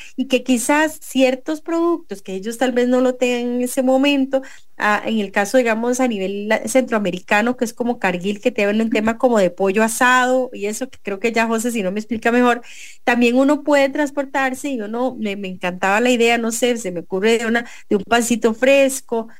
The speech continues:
o de, de ofrecer productos de librería de una manera diferente. Este, quería que tal vez me comentaras, José, ¿dónde uno, este, quizás puede empezar a, a esa semillita aquí a nivel nacional y si ya comenzaron a hacerlo? Quería preguntarte.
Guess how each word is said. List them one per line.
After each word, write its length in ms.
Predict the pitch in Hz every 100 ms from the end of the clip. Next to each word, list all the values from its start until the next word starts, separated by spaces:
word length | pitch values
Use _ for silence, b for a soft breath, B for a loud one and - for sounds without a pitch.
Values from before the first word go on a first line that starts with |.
| B -
o 200 | 214 202
de, 600 | 202 196 190 185 185 190
de 160 | 196 202
ofrecer 340 | 202 202 196
productos 340 | 220 226 240
de 120 | 240 254
librería 420 | 226 175 170 202
de 80 | 226
una 120 | 247
manera 340 | 233 185 180
diferente. 920 | 220 233 214 202 240 254 254 233 233 226 B B -
Este, 540 | 247 240 - 233 226 -
quería 260 | 254 254 262
que 100 | 349
tal 180 | 330 277
vez 160 | 285
me 140 | 285 294
comentaras, 680 | 302 294 269 285 277 285 277
José, 360 | 269 254 180 b b b -
¿dónde 360 | 277 294 349
uno, 560 | 349 320 302 330 330 311 -
este, 440 | 240 247 233 226 - -
quizás 640 | 247 - 339 427 - - b b -
puede 300 | 269 302 349
empezar 420 | 302 254 254 262
a, 140 | 294 -
a 120 | 240
esa 160 | 269
semillita 540 | 294 294 233 202 226 285
aquí 160 | 285 277
a 40 |
nivel 300 | 269 240 240
nacional 720 | 269 269 - 202 220 240 262
y 140 | 254 233
si 160 | 220
ya 160 | 202 220
comenzaron 600 | 285 277 254 226 233 254
a 40 | 254
hacerlo? 480 | - 247 185 151
Quería 220 | - 175 175
preguntarte. 580 | 240 226 190 139 -